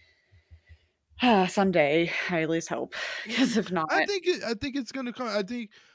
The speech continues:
Speaker 2: I think what they should do is they can kind of build Stat up, and it, they have to build her up as, like,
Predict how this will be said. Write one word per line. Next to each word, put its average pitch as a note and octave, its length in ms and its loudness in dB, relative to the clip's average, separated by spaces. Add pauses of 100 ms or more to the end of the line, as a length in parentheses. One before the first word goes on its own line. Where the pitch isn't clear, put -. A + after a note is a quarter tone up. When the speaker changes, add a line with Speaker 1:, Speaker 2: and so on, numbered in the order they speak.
(160)
Speaker 2:
I F#3 140 4
think A3 400 -6
what F#3+ 200 0
they G3 140 2
should F3 260 -6
do G#3 220 -6
is E3+ 240 -6
they E3 120 -4
can D#3+ 240 -10
kind F#3 320 -6
of D3 340 -6 (480)
build F3 320 4
Stat E3+ 380 2
up, D#3+ 280 2 (680)
and D3+ 320 0 (100)
it, C3 180 -14
they D#3+ 180 2
have F#3 240 -2
to E3 80 -6
build E3+ 340 0
her E3+ 180 -2
up E3+ 160 -4
as, D3 160 -4
like, C#3+ 320 -4